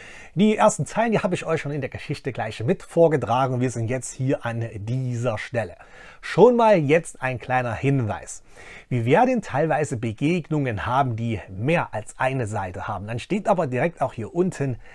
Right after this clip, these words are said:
lest bitte weiter. Bevor ihr anfangt, das alles aufzubauen, schaut euch die komplette Begegnung erstmal an. Das heißt,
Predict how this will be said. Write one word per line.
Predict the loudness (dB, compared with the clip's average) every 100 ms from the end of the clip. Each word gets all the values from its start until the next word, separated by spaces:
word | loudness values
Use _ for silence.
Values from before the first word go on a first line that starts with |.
| -14
lest | -6 -4 -4 -6 -8 -4
bitte | 0 0 2
weiter. | 0 -2 -4
Bevor | -6 2 6
ihr | 6 4
anfangt, | -2 -2 -2 -8 -8
das | -4
alles | 2 2 0 -2
aufzubauen, | 0 0 -2 -6 -6 -6 -10
schaut | -6 2 2 2
euch | -4 -6 -6
die | -6
komplette | -6 -8 -6 -6 -4 -6 -6 -16 -8
Begegnung | -6 -2 -4 -2 -6 -6
erstmal | -6 -8 -8 -6 -4 -2
an. | -4 -4
Das | -2
heißt, | 0 0